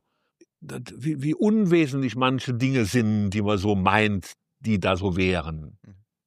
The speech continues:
Speaker 1: Und dass das in meinem Grundverständnis das für mich Rotes Kreuz ist.
Speaker 2: Mhm.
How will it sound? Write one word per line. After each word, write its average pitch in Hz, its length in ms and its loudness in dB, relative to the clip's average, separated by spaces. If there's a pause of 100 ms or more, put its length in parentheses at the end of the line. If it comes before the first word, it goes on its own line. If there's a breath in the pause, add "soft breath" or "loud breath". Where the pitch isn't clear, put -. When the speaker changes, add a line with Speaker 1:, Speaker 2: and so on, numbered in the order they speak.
(300)
Speaker 1:
Und 123 180 -2
dass 139 220 0
das 135 240 -2 (760)
in 110 260 2
meinem 180 340 2
Grundverständnis 139 840 -2
das 135 420 -2
für 123 180 -4
mich 120 300 -2
Rotes 110 260 -4
Kreuz 104 300 -8
ist. - 300 -18
Speaker 2:
Mhm. 92 120 -20